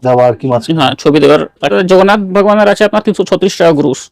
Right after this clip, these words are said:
Speaker 1: আচ্ছা, গোল্ডেন গোলাপ ফুল।
Speaker 2: গোল্ডেন গোলাপ ফুল।
Speaker 1: ইউনিক ডিজাইন কিন্তু, গোল্ডেন গোলাপ ফুল মতো ডিজাইন করা।
Speaker 2: এটা দেখুন।
Speaker 1: বাহ।
Speaker 2: অনেক ডিজাইন আছে এটাতে।
Speaker 1: কালেকশনে দাদার কাছে কিন্তু ভরপুর কালেকশন।
Speaker 2: পুরো ব্রেস-, ব্রেসলেটের মতন কাজ করে এটা।
Speaker 1: মানে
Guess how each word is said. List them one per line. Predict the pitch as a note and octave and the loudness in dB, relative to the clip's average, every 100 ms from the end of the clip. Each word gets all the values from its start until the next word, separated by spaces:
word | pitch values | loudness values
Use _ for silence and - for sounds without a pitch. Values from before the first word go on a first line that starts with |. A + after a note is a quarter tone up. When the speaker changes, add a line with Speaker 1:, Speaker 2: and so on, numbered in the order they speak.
| _ | _
Speaker 1:
আচ্ছা, | D3 - - | -6 -4 -8
গোল্ডেন | G#2 C3+ D#3+ F3 E3+ | -6 -2 0 0 -2
গোলাপ | D3+ D#3+ - | 0 0 -2
ফুল। | F#3 F3+ | 0 2
Speaker 2:
গোল্ডেন | D#3+ E3 | 2 2
গোলাপ | F3 D#3 | 2 0
ফুল। | - C#3+ D3+ | -2 -6 -4
Speaker 1:
ইউনিক | D#3+ G#3 F#3+ | -2 -4 -2
ডিজাইন | F#3 F#3+ F3 | -2 -2 -2
কিন্তু, | D3 B2 | -6 -8
গোল্ডেন | B2 C#3+ D#3+ G3 | -2 0 2 0
গোলাপ | F3 E3+ D3+ - | 0 0 -2 -4
ফুল | D#3+ | -6
মতো | D3+ D3 D#3 | -4 -4 -4
ডিজাইন | C3+ C3 B2 | -2 -2 -4
করা। | A2 G#2 - _ - - | -6 -8 -10 _ -20 -12
Speaker 2:
এটা | - | -12
দেখুন। | - - _ _ _ _ _ _ _ | -12 -16 _ _ _ _ _ _ _
Speaker 1:
বাহ। | F#3 E3+ A2+ - _ _ _ _ _ _ _ _ _ _ _ - | -2 -2 -4 -12 _ _ _ _ _ _ _ _ _ _ _ -4
Speaker 2:
অনেক | D3+ D#3+ | -2 0
ডিজাইন | D3 C#3 C3 | 0 0 -2
আছে | C3+ - | -6 -10
এটাতে। | - C3+ | -10 -8
Speaker 1:
কালেকশনে | C3 D3+ - G3 G3 | -6 -6 -8 -10 -6
দাদার | F3 E3 F3 | -4 -4 -4
কাছে | F3 F3+ | -4 -2
কিন্তু | F#3+ | 0
ভরপুর | E3+ B2 C#3 - G3 | 0 0 0 0 0
কালেকশন। | F3 D3+ - C3 G#2 G2 _ G2 _ _ _ _ _ _ _ | 2 0 -2 -10 -12 -16 _ -20 _ _ _ _ _ _ _
Speaker 2:
পুরো | E3 | -2
ব্রেস-, | E3+ F3 - | 0 -2 -4
ব্রেসলেটের | D#3 D#3 - F3+ | -4 -4 -4 -4
মতন | F#3+ - D3+ | -2 -2 -2
কাজ | - - | -4 -4
করে | - | -8
এটা। | - - | -8 -6
Speaker 1:
মানে | D3+ | -6